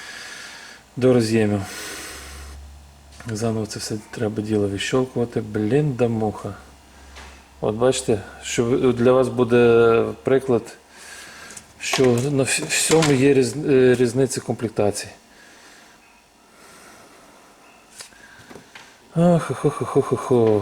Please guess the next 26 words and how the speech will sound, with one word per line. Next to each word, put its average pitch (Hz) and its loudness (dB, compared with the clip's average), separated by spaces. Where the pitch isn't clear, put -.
Якщо 156 0
б 151 2
це 135 -2
хоча 135 0
б 120 4
був 123 2
би 120 2
десь 113 2
тут 107 -4
дріт, 123 2
і 113 0
він, 110 0
типу, 110 -4
просто 117 -4
був 110 0
примотаний, 110 0
універсальний, 117 2
типу, - -4
на 113 2
різні 113 -2
типи - -2
комплектацій. 110 -2
Тесла, 143 2
йоли 127 4
ваші 107 -4
мотали. 117 -4